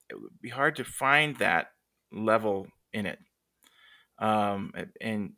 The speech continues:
you know, and it, it's easy to become impatient with something when you're not, you don't have that skill set yet. Um,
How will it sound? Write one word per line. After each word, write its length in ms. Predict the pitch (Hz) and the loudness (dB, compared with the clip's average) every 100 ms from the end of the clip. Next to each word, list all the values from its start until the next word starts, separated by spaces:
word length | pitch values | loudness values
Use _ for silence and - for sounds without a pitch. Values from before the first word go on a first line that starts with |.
| - | -10
you 120 | 120 | -6
know, 240 | 104 85 | -6 -6
and 160 | - 110 | -6 -4
it, 220 | 110 - - _ | -4 -6 -14 _
it's 260 | - 123 | -10 -6
easy 200 | 160 175 | -6 -6
to 80 | 135 | -6
become 180 | 123 120 | -2 0
impatient 460 | 107 104 113 - 76 | 0 0 0 0 -4
with 80 | |
something 440 | - 107 104 98 95 | -6 -6 -4 -4 -4
when 160 | 101 | -4
you're 120 | 147 104 | -4 -2
not, 300 | 208 104 - - _ _ _ | 2 2 2 -6 _ _ _
you 100 | 113 | -6
don't 140 | 110 | -4
have 160 | 107 101 | 0 0
that 160 | 101 - | 0 -2
skill 240 | - 117 | -2 -2
set 240 | - - | -2 -6
yet. 180 | 101 - - _ _ _ _ _ _ _ _ | -8 -14 -16 _ _ _ _ _ _ _ _
Um, 460 | 113 117 117 110 | 0 4 4 0